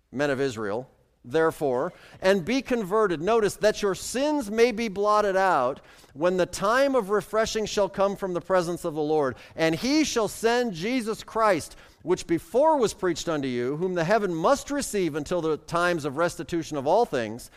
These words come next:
which God hath spoken by the mouth of all his holy prophets."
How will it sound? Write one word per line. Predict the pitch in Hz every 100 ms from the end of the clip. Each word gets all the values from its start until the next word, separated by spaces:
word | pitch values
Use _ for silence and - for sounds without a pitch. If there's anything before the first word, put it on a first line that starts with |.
| - - _
which | 151 -
God | 180 202
hath | 202
spoken | - 196 190 190
by | 160 151
the |
mouth | 147 147 151 139
of | 117
all | 139 160 165
his | 151 131
holy | 147 156 151
prophets." | - 135 123 123 110 -